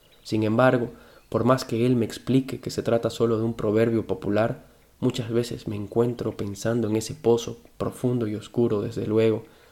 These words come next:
donde fue la verdad a esconder sus desnudeces, dejándonos en la mayor confusión, discutiendo por esto y por lo otro, llevándonos a la ruina, a la desesperación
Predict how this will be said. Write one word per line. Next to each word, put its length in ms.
donde 240
fue 180
la 140
verdad 340
a 40
esconder 500
sus 220
desnudeces, 760
dejándonos 640
en 120
la 80
mayor 400
confusión, 640
discutiendo 760
por 200
esto 320
y 40
por 200
lo 120
otro, 340
llevándonos 640
a 20
la 160
ruina, 460
a 100
la 120
desesperación 880